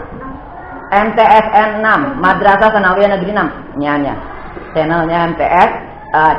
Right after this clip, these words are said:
channel lagi. Halamannya M T S enam, tulisannya Madrasah Sanawiyah Negeri enam Jakarta, nggak disingkat. Itu yang kelola saya juga, isinya tentang kegiatan-kegiatan kamu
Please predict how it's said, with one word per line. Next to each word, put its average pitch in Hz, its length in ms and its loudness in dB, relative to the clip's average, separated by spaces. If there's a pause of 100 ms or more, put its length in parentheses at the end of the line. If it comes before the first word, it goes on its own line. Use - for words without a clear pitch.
channel 143 240 -6
lagi. 127 280 -6 (600)
Halamannya 185 480 4
M - 20 -6
T 196 80 2
S 185 160 0
enam, 214 240 4 (760)
tulisannya 196 560 0
Madrasah 190 560 2
Sanawiyah 190 560 2
Negeri 180 160 -2
enam 190 240 -2
Jakarta, 175 640 2
nggak 170 280 2
disingkat. 196 380 2 (920)
Itu 214 240 4
yang 226 320 8
kelola 185 320 6
saya 185 160 2
juga, 185 720 4
isinya 208 480 0
tentang 196 380 2 (460)
kegiatan-kegiatan 196 1200 2
kamu 185 240 4